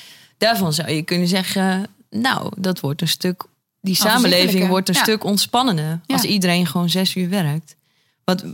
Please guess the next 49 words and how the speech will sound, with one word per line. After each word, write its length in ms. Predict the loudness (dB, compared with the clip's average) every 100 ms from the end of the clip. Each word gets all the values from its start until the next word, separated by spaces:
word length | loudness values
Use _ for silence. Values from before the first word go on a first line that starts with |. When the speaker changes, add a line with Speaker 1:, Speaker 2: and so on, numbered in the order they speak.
| -10
Speaker 1:
eh, 340 | -12 -10 -6
is, 120 | -6 -2
heb 200 | -2 0
je 100 | 0
ook, 200 | -2 -4
Speaker 2:
Ja, 140 | -10
daar 100 | -4
ben 80 | -2
Speaker 1:
zie 60 | 2
Speaker 2:
ik 40 |
Speaker 1:
je 40 | 4
Speaker 2:
niet 80 | 4
Speaker 1:
dat 160 | 4
als 100 | 2
Speaker 2:
tegen. 140 | 2 2
Speaker 1:
oplossing? 460 | 2 2 0 -2 -4 -4
Speaker 2:
Nee, 100 | -2
daar 80 |
ben 120 | 0 2
ik 60 |
niet 220 | 0 0
tegen. 500 | -4 -8 -4 -4 -4 -10 _
Daar 100 | -4
ben 100 | -2
ik 60 | -2
niet 160 | -2
tegen. 280 | -4 -6 -4
Want 180 | -4 -6 -14 _ _
wat, 160 | -4 0
Speaker 1:
Hmm. 80 | 2
Speaker 2:
wat 140 | 2
heel 140 | 0 0
veel 120 | 0
mensen 400 | 0 0 0 0
nu 260 | 0 0 -4 _ _ _ -14 -6
associëren 540 | -4 -2 0 0 0
met 160 | 0 0
meer 340 | 0 0 0
uren 180 | -2 0
werken, 500 | 0 -2 -4 -4 -6 -2
Speaker 1:
Ja. 260 | -2 0 -2
Speaker 2:
is 220 | -2 -4
stress. 680 | -4 -4 -2 -4 -4 -8 -10 _ _
Speaker 1:
Ja. 160 | 2 2
Speaker 2:
Want 240 | 2 0 -2
dan 160 | -4
komt 200 | -2 -2
in 100 | -2
dat 200 | -4 -4